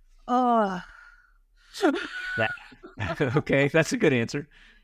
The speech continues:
Speaker 2: <laughs>
Speaker 1: Okay, so systematic theology was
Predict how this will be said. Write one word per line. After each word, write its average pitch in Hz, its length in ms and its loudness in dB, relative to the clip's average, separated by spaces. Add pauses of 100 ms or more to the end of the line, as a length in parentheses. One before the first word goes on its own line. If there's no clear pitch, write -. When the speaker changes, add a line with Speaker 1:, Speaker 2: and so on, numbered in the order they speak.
(140)
Speaker 2:
<laughs> - 320 -4 (1080)
Speaker 1:
Okay, 269 440 4 (560)
so 302 120 4
systematic 294 720 2
theology 202 880 2 (340)
was 220 320 2